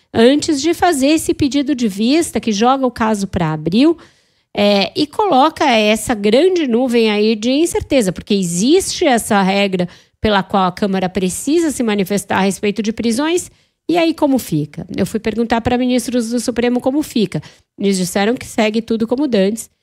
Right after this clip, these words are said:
que ele segue preso. Provavelmente,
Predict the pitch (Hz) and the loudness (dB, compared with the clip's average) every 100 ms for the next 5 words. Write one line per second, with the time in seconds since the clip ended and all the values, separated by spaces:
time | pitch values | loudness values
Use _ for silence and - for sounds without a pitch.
0 | _ _ - 226 214 214 220 226 294 214 | _ _ -2 0 0 0 0 0 0 0
1 | 175 156 165 262 320 359 320 233 202 190 | 0 -2 -2 0 2 2 2 2 2 0
2 | 208 254 - | 0 -2 -8